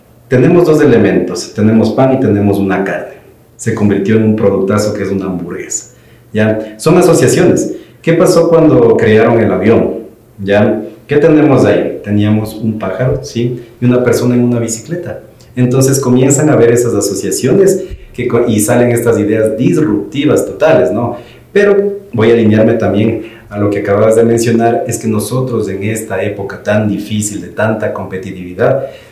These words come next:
se requiere de analizar toda la problemática y tratar de convertirnos en esos solucionadores de problemas. A eso es lo que nosotros nos estamos enfrentando, y más que nada en esta carrera de diseño de producto,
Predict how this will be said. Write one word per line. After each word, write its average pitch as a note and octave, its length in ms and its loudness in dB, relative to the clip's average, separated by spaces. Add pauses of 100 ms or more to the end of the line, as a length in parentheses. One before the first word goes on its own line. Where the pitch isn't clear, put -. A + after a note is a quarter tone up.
(100)
se A#2 160 0
requiere A#2 500 2
de G#2+ 240 2
analizar F#2+ 1120 -2
toda - 200 4
la - 200 2
problemática G#2 1120 0
y G#2+ 140 -2
tratar A#2+ 320 -2
de B2 100 -2
convertirnos A2 720 -4
en G#2+ 140 -2
esos A2 240 -6
solucionadores A2+ 1040 -4
de G2+ 80 -4
problemas. - 540 -10 (260)
A A#2+ 80 -4
eso D3+ 200 2
es E3 40 -2
lo D#3 120 4
que A#2+ 100 0
nosotros A#2+ 420 0
nos G#2+ 160 2
estamos G#2+ 400 -2
enfrentando, F#2+ 680 -4
y F#2+ 40 -8
más G#2 240 -4
que A2 100 -8
nada G2+ 280 -4
en G2 80 -8
esta G2+ 200 -10
carrera F#2+ 360 -4
de F#2+ 100 -4
diseño G#2+ 320 -6
de G2 80 -4
producto, C3 560 -4